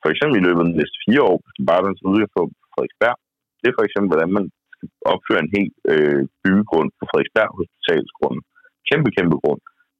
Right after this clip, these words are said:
Og den bliver jo afgjort i næste valgperiode, hvordan det skal se ud. Og det er jo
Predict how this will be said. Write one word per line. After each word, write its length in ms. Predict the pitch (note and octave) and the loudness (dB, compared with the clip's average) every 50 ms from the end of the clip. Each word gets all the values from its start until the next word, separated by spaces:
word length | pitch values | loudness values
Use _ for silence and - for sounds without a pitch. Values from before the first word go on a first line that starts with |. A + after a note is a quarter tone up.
| _ - - | _ -2 -2
Og 40 | F#2+ F#2 - - B2+ | -2 -2 -2 0 0
den 100 | B2+ A2 - A2 - _ _ _ - | 0 0 -2 -8 -20 _ _ _ -4
bliver 160 | - G#2+ G2 F2 | -2 0 2 2
jo 80 | D2+ E2+ | 2 2
afgjort 280 | G2+ E2+ - G#2 F#2 D#2+ | 0 0 0 -2 -2 0
i 60 | D#2+ | -2
næste 180 | E2 - _ _ _ _ _ - - | -4 -4 _ _ _ _ _ -6 -2
valgperiode, 460 | E2+ E2 E2+ - - F2+ E2 D2+ D2+ D2+ | -2 -2 -2 -2 -2 0 0 0 0 0
hvordan 200 | D#2+ D#2 E2+ E2+ D#2+ - | 0 -2 -2 -2 -2 -4
det 80 | G2 - | -6 -4
skal 120 | - - - - | -4 -8 -4 -2
se 40 | E2 E2 | -2 -2
ud. 60 | D#2 - _ _ _ _ _ - | -2 -4 _ _ _ _ _ -6
Og 60 | - D#2+ - | -4 -4 0
det 80 | - | 0
er 80 | G#2+ B2+ | 2 2
jo 60 | D3 | 2